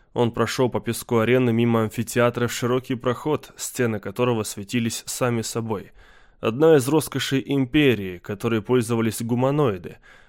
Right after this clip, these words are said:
живущие на Альфе Центавра три, даже не понимая, как это происходит.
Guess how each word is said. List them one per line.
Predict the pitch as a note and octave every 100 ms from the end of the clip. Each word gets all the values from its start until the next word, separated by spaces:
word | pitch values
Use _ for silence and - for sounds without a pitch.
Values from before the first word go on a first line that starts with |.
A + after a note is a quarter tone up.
| _
живущие | G#2 A2+ A#2 F3 - D3 C3+
на | A#2 -
Альфе | B2+ A#2+ C3
Центавра | A#2 B2 A2 A2+ G#2+ A2+
три, | - A2 E2+ - _ -
даже | G#2+ C#3 C3 C#3 A2+ -
не | C#3 D#3
понимая, | D#3 E3 F3 D3+ G#2 G2
как | - C3 C3 -
это | A#2+ A2+
происходит. | G#2 A2 G#2+ - G2+ F#2+ - -